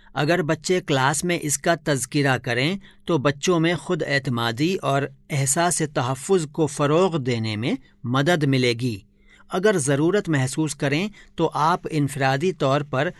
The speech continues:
कुछ बच्चों से गुफ्तगू कर सकते हैं। अगर स्कूल में कोई काउंसलर यानी सलाहकार है, तो आप उसकी भी मदद ले सकते हैं।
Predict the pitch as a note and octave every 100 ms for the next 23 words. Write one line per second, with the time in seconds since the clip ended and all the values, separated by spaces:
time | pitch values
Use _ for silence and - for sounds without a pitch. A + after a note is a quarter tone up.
0 | - - G#3 E3 B2 C3+ - D#3+ D3 F3
1 | C#3 C3 - D3 C#3 F3 F#3+ F#3 - C#3+
2 | - C#3+ A#2 A#2 G2+ - _ _ _ _
3 | _ - D#3+ F#3+ - - D#3+ F3+ F#3 F#3
4 | F#3+ E3+ E3 - C#3 D#3 - D3 D3 -
5 | _ A2+ A#2+ A#2+ A#2+ A#2+ - - C#3 C3
6 | A#2+ - B2 A2 G#2+ D3+ F#3+ - - -
7 | - - E3+ G3+ A3 - F#3 - G3+ C3+
8 | A#2 G3+ - A#2 C3+ D3 F3 C3 G2+ B2
9 | E3+ E3 - - C3+ G#2 G#2+